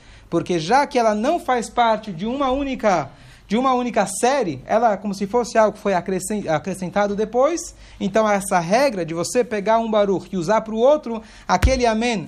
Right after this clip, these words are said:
já dividiu, justamente para a gente entender que são duas, duas sessões diferentes do Birkat Hamazon. Portanto, de forma geral, é proibido a gente interromper no meio do Birkat Hamazon, pra cumprimentar alguém, pra falar e et cetera.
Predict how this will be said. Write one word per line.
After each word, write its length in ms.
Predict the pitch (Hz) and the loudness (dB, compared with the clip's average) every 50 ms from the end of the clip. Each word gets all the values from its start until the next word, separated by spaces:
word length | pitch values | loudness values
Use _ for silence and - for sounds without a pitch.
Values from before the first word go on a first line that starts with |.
| - | -8
já 300 | - 160 147 214 233 226 | -10 -2 2 4 4 4
dividiu, 720 | 208 165 185 165 165 170 143 147 202 240 285 359 370 349 - - - - - | 4 2 -2 -4 -6 -6 -4 -2 -2 0 2 2 0 -2 -4 -12 -20 -12 -6
justamente 920 | - 175 285 349 - - 262 247 240 269 302 359 349 - - 254 277 285 - - - - - | -2 0 0 0 2 2 2 2 2 2 0 -2 -2 -6 -8 -8 -8 -8 -10 -14 -12 -4 0
para 140 | 226 220 | 2 2
a 40 | 220 | 2
gente 240 | 196 233 254 - 247 | 0 -2 -4 -4 -6
entender 520 | 226 214 220 214 208 196 208 226 269 302 294 | -6 -4 -4 -4 -2 0 0 0 -2 -2 -6
que 100 | - 196 | -10 -8
são 200 | 190 - 202 196 | -8 -6 -6 -6
duas, 340 | 185 208 247 240 220 220 220 220 - - _ - - - | -6 -6 -4 -2 -2 -2 -2 -6 -10 -16 _ -20 -10 -4
duas 280 | 190 254 254 214 - - | 0 2 2 0 0 -2
sessões 420 | 226 208 202 - 233 240 247 226 | -4 -6 -4 -2 -2 -2 -2 -2
diferentes 680 | 180 180 269 262 - 208 196 202 202 208 196 - 180 160 | -4 -4 -4 -4 -2 0 0 0 0 -2 -4 -8 -8 -6
do 80 | 165 | -6
Birkat 340 | 165 160 151 - 156 143 - | -6 -4 -2 -2 -2 -4 -4
Hamazon. 320 | 156 151 139 123 127 123 123 | -6 -8 -8 -8 -10 -10 -6
Portanto, 640 | - - 311 285 - 202 175 165 160 160 202 240 - - - - - - - - - - _ _ _ _ _ _ _ _ - - - - - | -4 -2 -2 0 0 0 0 0 -2 -6 -12 -14 -14 -16 -20 -20 -20 -20 -20 -20 -20 -20 _ _ _ _ _ _ _ _ -20 -20 -20 -18 -12
de 160 | 160 143 196 | -4 -2 -2
forma 360 | 190 - 269 277 294 285 285 247 | 2 4 4 4 4 4 0 -2
geral, 400 | 220 226 208 190 185 190 220 - | -2 0 0 2 2 0 0 -2
é 100 | - 196 | -4 -8
proibido 800 | 190 - 277 302 302 302 247 196 185 233 240 202 240 240 233 - - | -6 -4 -4 -2 -2 -2 -2 -4 -6 -6 -6 -6 -6 -8 -10 -8 -6
a 100 | - 190 | -4 -4
gente 380 | 180 196 220 220 208 214 - - | -4 -2 -4 -6 -6 -8 -8 -6
interromper 840 | 240 302 320 311 294 254 214 214 214 196 208 202 202 214 254 277 - - | -6 -4 -4 -2 -2 -2 -2 -2 -4 -4 -2 0 0 0 -2 -4 -6 -8
no 140 | 185 180 180 | -6 -4 -2
meio 220 | 185 185 190 180 | -2 -2 -2 -2
do 60 | 165 | -4
Birkat 340 | 170 165 170 175 175 170 175 | -6 -6 -2 -2 -2 -2 -2
Hamazon, 440 | 175 190 196 180 233 247 220 160 143 - - - _ | -4 -4 0 2 2 0 0 -2 -8 -16 -20 -20 _
pra 140 | - 143 135 | -10 -10 -8
cumprimentar 520 | - 156 139 127 139 139 135 131 - 147 | -8 -8 -8 -8 -8 -8 -6 -6 -4 -4
alguém, 320 | 156 170 208 226 208 202 185 | -2 -2 -2 -2 -4 -4 -6
pra 160 | 151 139 139 | -8 -10 -8
falar 460 | - - 202 196 202 208 202 196 180 | -4 -2 -2 0 0 0 0 0 -2
e 80 | 180 196 | -2 -6
et 100 | 190 190 | -6 -4
cetera. 440 | - 160 143 143 131 - 135 123 | -4 -4 -4 -4 -6 -10 -14 -16